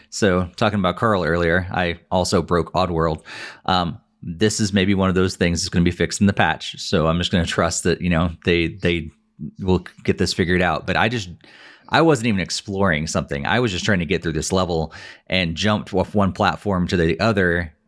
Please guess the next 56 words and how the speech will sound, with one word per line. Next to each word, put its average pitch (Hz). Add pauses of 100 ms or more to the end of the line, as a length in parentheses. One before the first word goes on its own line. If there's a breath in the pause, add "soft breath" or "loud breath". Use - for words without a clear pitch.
(120)
and 90
jumped 101
apparently 92
a 85
little 92
too 95
close 104
to -
the 87
wall 95
one 85
time, 92
and 82
I 104
got 104
stuck -
in 90
the 87
wall, 90 (320 loud breath)
and 95
the 90
enemies 107
are 92
just, 92 (260)
like, 95
circling 95
back 101
and 92
forth, 104
and 85
I'm 104
unable 104
to 95
move, 98
unable 95
to 90
pause. 92
The 92
game's, 87
like, 82
soft 80
locked, 80
and 80
I 78
had 82
to 78
restart 76
the, - (160)
it's, -
restart 82
it. - (800 loud breath)
And 110
at 101
that 117
point, 117
it, 82